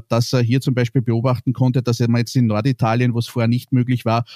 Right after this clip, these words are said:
Oliven und Wein anbauen konnte. Also solche Veränderungen haben Zeitgenossen sehr wohl wahrgenommen, sowohl die dramatischen Katastrophen, aber auch langsame Verbesserungen, vor allem natürlich in der Landwirtschaft, die immer die wichtigste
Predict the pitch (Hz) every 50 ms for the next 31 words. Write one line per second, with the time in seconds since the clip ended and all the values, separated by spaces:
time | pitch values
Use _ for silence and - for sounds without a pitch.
0 | - - - - 123 120 135 139 - 139 131 127 123 107 98 98 101 113 113 95
1 | 98 95 101 98 92 90 85 82 78 - - - 82 82 - - 92 95 104 -
2 | 113 - - 123 139 147 - 147 135 120 - _ - - - _ - - 113 120
3 | 135 147 147 139 131 123 117 113 117 117 - - 113 98 104 - - 127 117 117
4 | 120 120 - - 131 127 123 117 _ _ _ _ - - - 123 110 104 113 120
5 | 110 95 92 90 107 117 143 131 123 120 123 123 123 120 117 - - 120 110 117
6 | 120 117 135 113 - 117 113 113 107 98 117 - - 127 - - 117 - 123 110
7 | - 117 113 - - 98 107 120 127 - 170 151 - - 98 104 135 156 156 147
8 | 143 139 107 123 104 101 110 127 131 - - 143 131 127 120 - 113 - 98 101
9 | 113 - - 143 120 123 123 123 120 120 117 _ - - - _ - - 127 123
10 | 127 127 117 127 113 131 123 123 117 107 95 98 110 107 117 110 - - 110 101
11 | 104 - - - 110 110 113 107 107 - - 107 104 101 95 107 110 - - -
12 | 117 95 - - - 110 107